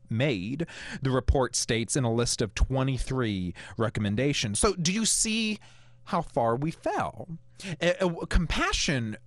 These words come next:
at first was cited. Well, what about those who are in pain? Now it's getting to the point where kids can kill themselves, potentially without parental consent. D-, do y'all see the, the madness here?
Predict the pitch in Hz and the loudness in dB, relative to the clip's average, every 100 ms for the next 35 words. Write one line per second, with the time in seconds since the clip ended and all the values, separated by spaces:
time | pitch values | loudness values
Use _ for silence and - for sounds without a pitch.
0 | - 147 - 190 160 - 135 135 - 147 | -4 -4 -2 0 0 0 -2 -2 0 0
1 | 151 156 185 185 226 220 196 165 170 165 | -2 0 0 2 4 4 4 4 4 2
2 | 165 135 123 107 - 233 107 80 - - | 2 2 2 4 4 4 0 -4 -8 -12
3 | - 165 151 349 494 - 180 208 202 208 | -12 -4 0 2 2 0 2 2 2 0
4 | 180 196 196 175 175 - - 165 180 156 | 2 2 2 2 0 -2 -4 -2 -2 -4
5 | - 170 147 - - - - - 160 - | -2 -2 -2 -6 -18 -20 -14 -6 -4 -2
6 | - - - - - - - - - - | -4 -4 -6 -8 -8 -8 -14 -20 -20 -20
7 | - - - - - - - - - 135 | -20 -20 -20 -20 -20 -20 -20 -20 -14 -6
8 | 135 110 143 320 - 170 127 135 127 - | -4 -2 0 0 0 0 2 2 4 2
9 | 127 123 117 - 110 - 170 - - - | 2 -2 -4 -4 -6 -2 -2 -4 -8 -8
10 | - - - - - - - - - - | -8 -8 -18 -20 -20 -20 -20 -20 -20 -20
11 | - - 202 - 170 170 240 392 - - | -18 -8 -8 -4 0 2 2 2 0 2
12 | 196 214 175 143 120 135 117 107 120 160 | 2 0 -2 -4 -2 -2 0 0 0 0
13 | 220 233 - 226 240 349 | 0 0 0 0 0 -2